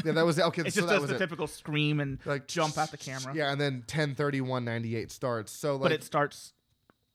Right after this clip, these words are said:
Speaker 2: like, without anyone causing it to start.
Speaker 1: Exa-, yeah, exactly. So it, it just kind of kicks off by itself.
Speaker 2: Yeah.
Speaker 1: So the underlying story is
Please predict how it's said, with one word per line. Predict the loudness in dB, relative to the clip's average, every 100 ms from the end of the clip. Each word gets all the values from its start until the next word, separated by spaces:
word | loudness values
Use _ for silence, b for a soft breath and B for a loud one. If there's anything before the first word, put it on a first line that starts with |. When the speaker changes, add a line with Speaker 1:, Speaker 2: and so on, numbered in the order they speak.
| _ -2
Speaker 2:
like, | 0 2
without | -2 -2 -4 -2
anyone | -2 -2 -4 -8 -14 _ -16
causing | -4 -2 -2 -6
it | -8
to |
start. | -12 -10 -10 -12 -20 _ _ -8
Speaker 1:
Exa-, | -6 -2 -2 2
yeah, | 4
exactly. | 2 2 0 0 -4
So | -4
it, | -4 -4
it |
just | -6 -4
kind | -4
of | -4 -8 _ _ -8
kicks | -6 -2
off | 0 -2
by | -2 -6
itself. | -6 -8 -8 -10
Speaker 2:
Yeah. | -6 -4 -4 b b
Speaker 1:
So | -16 -4 0 2 2 -2 -4
the | -6 -4
underlying | -2 -2 -2 -4 -6
story | -6 -4 0 0 0 -2
is | -2 0 -2 -6